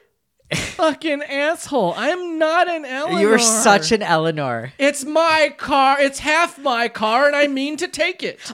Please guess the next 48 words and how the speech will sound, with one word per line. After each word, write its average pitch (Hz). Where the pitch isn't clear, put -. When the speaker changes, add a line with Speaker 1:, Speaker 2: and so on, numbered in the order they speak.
Speaker 2:
I'm 226
expected. -
Speaker 1:
I'm 226
expected. -
I 185
mean, 214
I 208
do 202
want 180
stone 143
lions. -
I 165
Speaker 2:
Uh, 156
Speaker 1:
do 233
have 196
my 165
entire 160
life 123
felt 117
like 135
I 117
don't 113
belong 101
anywhere. 110
Speaker 2:
Well, 196
th-, 185
okay, 185
so 180
where 175
I 180
realized 147
that 131
you're 110
Eleanor 107
and 107
I'm 107
Theo 120
is 127
when 127
they're 127
talking 123
about 131
their 127
fears, 120
and 117
Eleanor 123
says 113
that 110